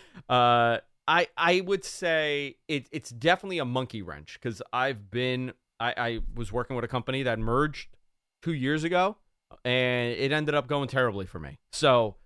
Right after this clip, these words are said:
it was not a good idea. Now for this, uh, you know, Tony's very successful. He's a great negotiator. He has, he has a great head on his shoulders. He's fantastic at what he does. I, I, I cannot see them getting canceled, but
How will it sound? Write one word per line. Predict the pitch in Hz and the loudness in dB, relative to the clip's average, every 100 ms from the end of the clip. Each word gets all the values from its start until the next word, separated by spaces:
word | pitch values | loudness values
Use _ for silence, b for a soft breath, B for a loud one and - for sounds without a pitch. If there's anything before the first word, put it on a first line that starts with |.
| _ _ | _ _
it | 127 | -10
was | 131 | -2
not | 170 190 | 2 2
a | |
good | 165 160 | 2 2
idea. | 131 101 151 - _ _ _ _ _ _ _ _ _ _ _ _ _ _ _ - | 2 0 -8 -16 _ _ _ _ _ _ _ _ _ _ _ _ _ _ _ -2
Now | 151 | -2
for | - 165 | 0 2
this, | 233 381 - - | 2 2 -4 -10
uh, | - - | -14 -12
you | 370 | -10
know, | 320 453 _ _ - | -10 -12 _ _ -6
Tony's | 165 240 | -4 -4
very | 190 208 | -2 -2
successful. | 214 156 165 196 320 | -2 -4 -4 -4 -6
He's | 160 | -8
a | 120 | -4
great | 147 180 | -4 -4
negotiator. | 139 143 175 185 190 196 | -4 -4 -4 -6 -4 -4
He | 147 | -2
has, | 123 117 | -4 -4
he | 120 | -8
has | 120 | -8
a | 117 | -4
great | 151 139 | -4 -2
head | 135 | -2
on | 156 | -2
his | 160 | -4
shoulders. | 139 143 185 202 | -4 -6 -6 -8
He's | 135 107 | -10 -8
fantastic | 113 101 117 151 175 | -10 -4 -2 -2 -2
at | 147 | -4
what | 131 | -4
he | 120 | -2
does. | 117 127 | -2 -2
I, | - 127 - | 0 0 2
I, | 151 170 - | 0 0 -2
I | 156 190 165 - | 0 0 -4 -10
cannot | 190 175 185 - | -4 -2 -2 -2
see | 175 | -6
them | 156 143 | -4 -2
getting | 147 120 | -4 -6
canceled, | - 151 165 - 110 131 - _ _ _ _ | -6 -4 -4 -4 -6 -6 -10 _ _ _ _
but | 147 147 139 - | 4 6 6 2